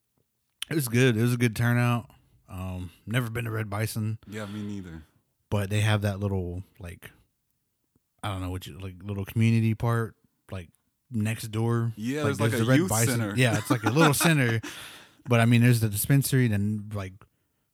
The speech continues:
Speaker 1: I guess it's connected to it, but there's a wall,
Speaker 2: Mm-hmm.
Speaker 1: and it's, like, their little center that they put on stuff, and I thought it was cool, man.
Speaker 2: Yeah.
Speaker 1: I thought it was really cool. I thought, uh, it was a great turnout, and, I mean,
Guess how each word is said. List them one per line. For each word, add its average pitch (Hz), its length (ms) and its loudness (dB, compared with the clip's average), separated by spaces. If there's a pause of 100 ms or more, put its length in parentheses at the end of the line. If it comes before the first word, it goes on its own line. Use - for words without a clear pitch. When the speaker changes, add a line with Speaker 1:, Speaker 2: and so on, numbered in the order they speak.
(400)
Speaker 1:
I 120 80 -6
guess 180 220 0
it's 156 120 -2
connected 110 400 -2
to 95 120 -2
it, 95 80 -6
but 98 120 -6
there's 107 180 2
a 101 60 2
wall, 98 460 2
Speaker 2:
Mm-hmm. 127 300 -2 (180)
Speaker 1:
and 101 300 0
it's, - 340 -8
like, 98 200 -8
their 95 340 -4 (360)
little 101 220 -2
center 107 380 0
that 95 160 -8
they 95 200 -8 (480)
put 107 180 0
on 95 160 -2
stuff, 92 400 -8
and 92 280 -14 (540)
I 160 80 -4
thought 233 140 -6
it 175 40 -8
was 135 120 -10
cool, 156 220 2
man. 107 320 -2
Speaker 2:
Yeah. 170 300 -4
Speaker 1:
I 104 80 -2
thought 131 120 2
it 127 40 2
was 120 140 0
really 120 200 2
cool. 123 300 2
I 113 80 2
thought, 101 320 -4
uh, 95 280 -4 (160)
it 110 60 -4
was 101 120 0
a 104 40 -6
great 110 200 -4
turnout, 110 600 0 (720)
and, 95 600 -2 (420)
I 104 40 -8
mean, 95 440 -2